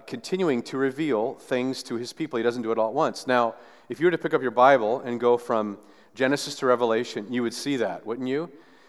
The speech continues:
God did not reveal everything in Genesis,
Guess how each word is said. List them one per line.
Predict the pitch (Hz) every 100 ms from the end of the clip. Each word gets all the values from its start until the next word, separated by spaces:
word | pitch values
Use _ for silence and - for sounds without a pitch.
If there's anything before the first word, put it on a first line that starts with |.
| _ _ _ _ _ _ 127
God | 151 160
did | 147 147
not | 147 151
reveal | 135 139 135 139 -
everything | 170 147 147 135 131 117 117
in | 110
Genesis, | 120 113 - 90 - - - -